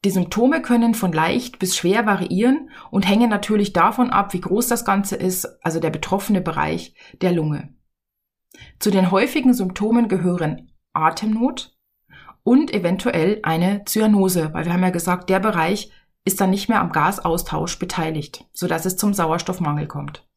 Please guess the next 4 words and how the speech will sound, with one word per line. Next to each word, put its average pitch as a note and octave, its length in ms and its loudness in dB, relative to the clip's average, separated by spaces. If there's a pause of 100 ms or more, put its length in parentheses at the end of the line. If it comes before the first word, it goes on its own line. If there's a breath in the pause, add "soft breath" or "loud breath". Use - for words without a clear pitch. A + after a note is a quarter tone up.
(1800 loud breath)
Komplikationen A#3+ 1040 2 (200 loud breath)
können A#3+ 320 4
dann, G3 460 2
ähm, F3+ 460 4